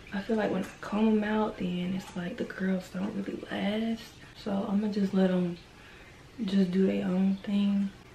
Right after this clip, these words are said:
On a slide, quite frankly, I'm gonna add a little oil.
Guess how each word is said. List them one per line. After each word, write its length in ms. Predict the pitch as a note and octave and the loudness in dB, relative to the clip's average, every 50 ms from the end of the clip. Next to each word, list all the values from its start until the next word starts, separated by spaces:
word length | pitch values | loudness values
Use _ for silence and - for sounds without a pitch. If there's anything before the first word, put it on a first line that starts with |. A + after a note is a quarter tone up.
| - - | -4 0
On 160 | A3 A3 G#3+ | 2 2 2
a 120 | G#3+ G#3 | 2 0
slide, 640 | F#3+ - G3 F#3 F3+ F3 F3+ F#3 F#3 G3 A3 A3+ A3 - - - - - - | -2 2 2 2 4 4 4 6 6 6 6 4 2 -2 -12 -20 -20 -18 -14
quite 260 | - - G#3+ - - | -6 -4 -4 -4 -4
frankly, 960 | - - - B3 B3 B3 A#3+ A#3 A3 G3+ G3 F#3 F#3 F#3 F#3 F#3+ G#3 A3+ A#3 - - - - - - - | -8 -10 -6 -4 -2 0 0 0 2 2 2 2 4 4 2 2 0 0 -2 -6 -12 -18 -16 -6 2 6
I'm 80 | A3+ | 8
gonna 100 | A#3 A3+ | 8 8
add 220 | A#3 A3+ G#3 G3+ G#3 | 8 6 4 4 6
a 40 | |
little 380 | G3+ G3+ G3+ G3+ G3+ G3+ - - - - | 8 8 8 8 8 6 4 0 4 8
oil. 680 | G#3 G#3+ A3 A3 G#3+ G#3+ G#3 G3 F#3+ G3 G#3+ A3+ A3+ | 12 12 12 12 12 12 12 12 12 12 12 10 6